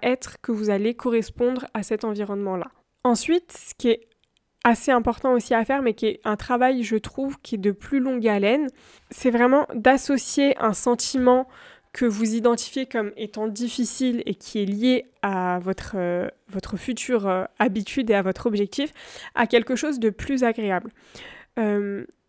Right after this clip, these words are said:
il y a deux exemples qui étaient présents dans Atomic Habits par rapport à ça. Le premier, c'était, euh, vous savez, l'exemple du stress que vous avez, euh,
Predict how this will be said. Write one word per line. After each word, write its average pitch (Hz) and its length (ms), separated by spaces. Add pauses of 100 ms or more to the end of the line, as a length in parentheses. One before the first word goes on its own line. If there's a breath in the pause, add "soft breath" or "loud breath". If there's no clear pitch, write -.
(680)
il 233 40
y 240 60
a 233 80
deux 302 260
exemples 254 520
qui - 200
étaient 208 180
présents 240 380
dans 226 140
Atomic 226 440
Habits 208 540
par 220 120
rapport 214 240
à 208 120
ça. 233 280 (460 loud breath)
Le 254 120
premier, 262 340
c'était, 269 580
euh, 214 120
vous 208 100
savez, 233 260
l'exemple 247 420
du 220 140
stress - 680 (100)
que - 140
vous 214 260
avez, 220 460 (100)
euh, 196 140